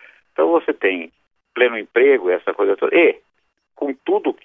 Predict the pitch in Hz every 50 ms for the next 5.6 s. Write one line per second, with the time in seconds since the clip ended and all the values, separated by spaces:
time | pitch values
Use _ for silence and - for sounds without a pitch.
0 | _ - 107 113 - - - _ - 98 - - 101 92 - 101 95 - - -
1 | 135 147 131 104 95 - - 135 143 139 120 110 107 120 131 139 143 135 - -
2 | 98 107 104 107 107 - 110 117 123 131 123 131 151 160 151 - - - 135 143
3 | 147 127 127 131 135 - 139 127 - - 139 135 - - - 151 139 - - 160
4 | 156 147 - 156 147 - - - 107 104 101 _ _ _ _ _ - - - -
5 | - _ - - 95 101 104 - - 135 147 156